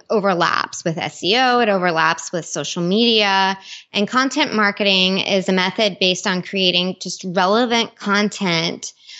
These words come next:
specific calls to actions, usually to attract ret-,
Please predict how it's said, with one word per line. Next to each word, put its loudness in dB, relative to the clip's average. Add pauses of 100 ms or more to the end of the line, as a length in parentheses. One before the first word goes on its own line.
(160)
specific -4
calls -2
to -6
actions, -2
usually 0 (180)
to 2 (220)
attract -2
ret-, -6